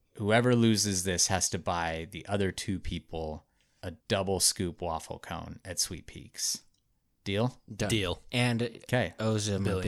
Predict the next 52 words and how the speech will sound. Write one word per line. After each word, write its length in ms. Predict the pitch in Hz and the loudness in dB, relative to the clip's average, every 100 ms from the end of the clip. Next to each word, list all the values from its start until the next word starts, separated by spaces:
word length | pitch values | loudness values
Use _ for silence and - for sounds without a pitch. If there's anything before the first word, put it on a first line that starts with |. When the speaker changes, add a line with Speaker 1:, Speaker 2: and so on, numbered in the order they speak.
| 92 | 0
Speaker 2:
billion 200 | 85 82 - | -2 -4 -4
Speaker 3:
on 160 | 92 | -4
Speaker 2:
dollars. 20 | |
Speaker 3:
top 140 | - 92 92 | -4 -6 -4
of 100 | 87 | 0
that. 40 | |
Speaker 1:
And 260 | 98 98 104 | 2 4 2
a 40 | |
billion 380 | 95 95 90 80 | 0 -2 -4 -4
dollars. 600 | 90 - - - - 101 - - | -6 -6 -8 2 2 2 -6 0
Speaker 3:
Yeah. 100 | 113 | 2
Speaker 1:
Okay. 120 | - - - - | 2 -6 -18 -8
Speaker 2:
'Cause 180 | - 123 | -4 -2
we're 100 | 135 135 | 0 0
even. 240 | 123 104 | 0 2
Speaker 1:
One 100 | 110 | 2
of 60 | 113 | 4
those 260 | 110 98 | 4 4
I'm 160 | 101 92 | 2 2
gonna, 300 | 92 87 85 | -2 -2 -6
one 220 | 107 110 139 | -2 2 6
of 60 | |
those 200 | 127 110 | 6 4
I'm 120 | 104 | 2
gonna 160 | 95 87 | 0 -2
actually 460 | 85 87 - 85 82 | -4 -4 -4 -8 -6
ask 240 | 78 - | -4 -4
for. 160 | - - - - - - _ _ 135 | -4 -10 -12 -16 -20 -20 _ _ 8
All 60 | |
right. 180 | 131 87 - - _ _ _ _ _ - - | 8 8 -4 -20 _ _ _ _ _ -10 2
Who 80 | 143 | 6
wants 260 | 147 - | 8 8
to 60 | 117 | 8
go 120 | 113 | 6
first? 520 | - 95 - - - - - _ _ _ - - | 6 2 4 4 4 -6 -20 _ _ _ -16 -2
Speaker 3:
I'll 140 | 110 | 0
go. 240 | 107 87 - _ _ - | 0 -2 -6 _ _ -2
I 60 | |
wanna 120 | 123 101 | 2 6
Speaker 1:
The 40 | |
Speaker 3:
go. 40 | 120 | 6
Speaker 1:
order's 220 | 156 - | 6 2
pr-, 120 | - - | -2 2
order's 340 | 123 156 180 - | 8 8 8 8
probably 300 | 170 156 147 | 8 8 6
gonna 160 | 143 | 4
matter 300 | 131 104 82 | 4 4 2
on 100 | 80 | 0
this 200 | 78 - | -2 -4
one. 100 | 82 | -6
We'll 100 | 87 | -2
see. 300 | - 82 85 | 0 -2 -4